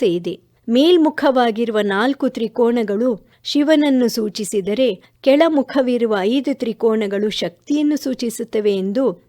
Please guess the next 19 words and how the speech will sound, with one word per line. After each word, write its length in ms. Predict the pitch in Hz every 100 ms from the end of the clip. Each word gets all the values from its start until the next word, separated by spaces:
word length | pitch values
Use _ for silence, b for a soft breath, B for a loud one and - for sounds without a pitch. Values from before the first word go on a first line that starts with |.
| -
ಅರ್ಥೈಸುತ್ತಾರೆ. 1120 | 208 202 247 285 - 254 - 196 175 180 _ _ -
ಒಂಬತ್ತು 480 | 220 247 254 254 233
ತ್ರಿಕೋಣಗಳು 760 | 220 220 - 262 262 226 214 208
ಒಂದರೊಡನೆ 800 | 214 262 285 277 247 233 233 220 202
ಇನ್ನೊಂದು 440 | 214 247 247 226
ಸೇರಿಕೊಳ್ಳುವ 720 | - 196 233 262 254 226 196 185
ಕಾರಣ 440 | 196 185 208 233 254 - b b b
ಇದಕ್ಕೆ 560 | 240 262 262 254 254 214
ನವಯೋನಿ 720 | 175 185 208 262 277 302 330
ಚಕ್ರ 360 | 330 285 - 254
ಎಂದೂ 440 | 247 214 226 233 262
ಹೆಸರಿದೆ. 580 | 247 208 196 180 175 175 _ _
ಶ್ರೀವಿದ್ಯಾ 760 | - 294 320 311 277 214 247 220
ಸಂಪ್ರದಾಯದಲ್ಲಿ 1200 | 220 208 214 269 233 240 214 185 214 254 202 - 202
ಒಂಬತ್ತು 520 | 240 294 302 294 285
ತ್ರಿಕೋಣಗಳು 880 | 254 226 208 277 277 269 220 240 233
ಶ್ರೀ 300 | 185 - 254
ಲಲಿತಾದೇವಿ 880 | 214 185 233 262 311 285 285 269 254
ಅರ್ಥಾತ್ 720 | - 247 - 233 302 262 -